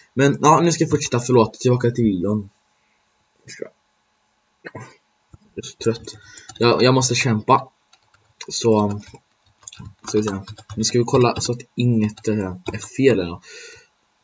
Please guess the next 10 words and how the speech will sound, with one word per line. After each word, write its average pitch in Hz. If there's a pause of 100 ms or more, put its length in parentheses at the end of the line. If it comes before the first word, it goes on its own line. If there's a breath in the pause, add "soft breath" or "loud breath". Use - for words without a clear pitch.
(380)
Eh, 78 (1120)
gräset 117
kan 123
vara 107 (200)
här. 107 (4000)
Ska -
vi 90
göra 87
så -
här. 95